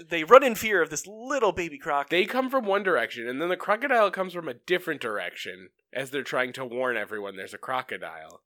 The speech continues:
Speaker 1: Yeah.
Speaker 2: Um, also, if you would just shut the <laughs> bathroom door.
Speaker 1: <laughs> Yeah.
Speaker 2: Oh, and
Speaker 1: So
Speaker 2: Mar-, Marco's just hanging out as that llama watching things happen, huh?
Speaker 1: Uh-huh. Um, so Jeremy Jason McCall was, in fact, a controller,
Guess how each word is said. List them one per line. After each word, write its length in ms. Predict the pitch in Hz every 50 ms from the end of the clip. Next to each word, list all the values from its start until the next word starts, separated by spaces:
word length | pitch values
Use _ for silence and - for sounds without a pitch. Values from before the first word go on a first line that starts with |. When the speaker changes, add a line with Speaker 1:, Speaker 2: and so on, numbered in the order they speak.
| _
Speaker 1:
Yeah. 320 | - 143 135 131 131 131 135 _ _ _ _ -
Speaker 2:
Um, 180 | 139 147 147 -
also, 440 | 151 180 180 - 247 220 190 175 - - _ _ -
if 140 | 165 170 170
you 100 | 190 214
would 100 | 226 185
just 180 | 214 220 -
shut 340 | - - - 196 180 185 -
the 60 | 202 190
<laughs> 0 |
bathroom 580 | 196 175 - - 156 - - 185 180 160 131
door. 460 | 120 147 147 180 160 101 101 107 104 -
Speaker 1:
<laughs> 40 | - - - - - - _ - - _ 339 - _ - 311 - _ - - - _ - - _ _ _ - - - - _ _ _ _ _
Yeah. 840 | 143 139 135 135 143 151 170 190 208 262 240 214 202 196 202 214 214 220 - _ _ _ _ _ _ _ _ _ _ _ _
Speaker 2:
Oh, 120 | - 175 170
and 80 | 160
Speaker 1:
So 100 | 165 165
Speaker 2:
Mar-, 140 | 175 175 - _ - 107 - _ - - -
Marco's 400 | - 160 170 - 196 185 180 156
just 160 | 160 160 -
hanging 280 | 143 143 156 165 165 156
out 160 | 156 156 160
as 120 | 165 151
that 160 | 160 160 143 139
llama 280 | 143 160 180 175 135 117
watching 340 | 117 120 127 - - 147
things 220 | 139 156 151 151 139
happen, 400 | 123 131 160 190 - - 101 92 95
huh? 160 | 110 139 160 - _ _ -
Speaker 1:
Uh-huh. 200 | 165 185 226 247 - _ _ _ _ _ _
Um, 440 | - 156 151 143 139 139 139 135 131 _ _ _ _ _
so 240 | - - 175 156 151
Jeremy 400 | - - - 226 254 262 247 220
Jason 300 | 185 208 202 - - 185
McCall 360 | 170 - - 160 156 143 139
was, 220 | 139 147 151 151 160
in 100 | 156 151
fact, 320 | - 139 127 131 127 -
a 80 | 135 127
controller, 500 | - 123 - - 127 120 117 120 120